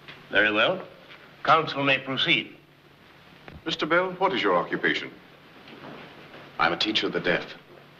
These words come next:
Speaker 2: Are you an American citizen?
Speaker 3: Yes, sir. An American citizen by choice.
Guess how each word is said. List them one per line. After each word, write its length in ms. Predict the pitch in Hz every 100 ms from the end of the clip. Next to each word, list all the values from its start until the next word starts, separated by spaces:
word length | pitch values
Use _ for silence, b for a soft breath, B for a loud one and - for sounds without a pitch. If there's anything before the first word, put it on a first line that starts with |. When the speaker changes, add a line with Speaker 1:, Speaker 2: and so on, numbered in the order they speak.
| - - - - - - - -
Speaker 2:
Are 100 | 90
you 140 | 135
an 80 | 202
American 420 | 160 147 143 139
citizen? 420 | 120 135 131 - 147 - - - - - -
Speaker 3:
Yes, 180 | - 90
sir. 120 | - - - - - - -
An 60 | 73
American 340 | 78 87 87
citizen 360 | - 90 87 92
by 160 | 82
choice. 440 | - - 76 69